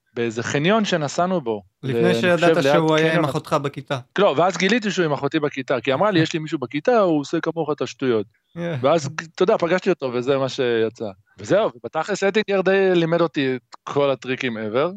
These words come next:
Speaker 1: זה היה, ככה התחלתי בעצם, אז הכרתי את בני, והיה את אסי ברנר מראשון, והיה ממש קרו כזה של ראשון. בני הוא היה כזה אנציקלופדיית סקייטבורד, ואני בטירוף, אבל סופר סטייל, אתה יודע.
Speaker 2: פדן, יש לו הכל, כן.
Speaker 1: עכשיו, זה היה מצחיק, כי הם היו,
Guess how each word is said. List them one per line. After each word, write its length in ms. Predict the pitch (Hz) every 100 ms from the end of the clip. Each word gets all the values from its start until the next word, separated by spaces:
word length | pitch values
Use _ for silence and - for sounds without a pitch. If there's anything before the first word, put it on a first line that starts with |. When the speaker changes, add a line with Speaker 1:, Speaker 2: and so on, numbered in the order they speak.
| 196
Speaker 1:
זה 220 | 101 104
היה, 380 | 113 127 147 165 165
ככה 160 | 180
התחלתי 360 | 214 - 226 170
בעצם, 320 | 143 127 139
אז 100 | 151
הכרתי 280 | 147 165 175
את 100 | 151
בני, 480 | 123 156 156 143 135
והיה 200 | 120 135
את 100 | 147
אסי 220 | 156 143 143
ברנר 400 | 135 151 156 143
מראשון, 760 | 139 143 139 - 135 127 123
והיה 140 | 120 156
ממש 260 | 175 175
קרו 280 | - 156 175
כזה 220 | 175 143
של 160 | - 127
ראשון. 360 | 139 135 107 98 _ _ -
בני 240 | 135 156
הוא 120 | 151
היה 200 | 139 147
כזה 280 | 143 139 127
אנציקלופדיית 760 | 117 117 117 110 135 135 131 123
סקייטבורד, 540 | - 127 117 123 117 120 _
ואני 340 | 107 110 107 104 101 101 101 101 165 139
בטירוף, 600 | 113 - 113 135 175 -
אבל 200 | 110 107
סופר 460 | 104 - 156 139 104
סטייל, 400 | - 110 101 98
אתה 80 | 95
יודע. 300 | 117 117 113 101 _ _ -
Speaker 2:
פדן, 380 | 139 151 147 131 -
יש 220 | 147 139
לו 60 | 147
הכל, 200 | 143 156 143 127
כן. 60 |
Speaker 1:
עכשיו, 180 | 151 123
זה 60 | 131
היה 100 | 165
מצחיק, 380 | 175 127 - 131
כי 120 | 156
הם 100 | 175
היו, 160 | 175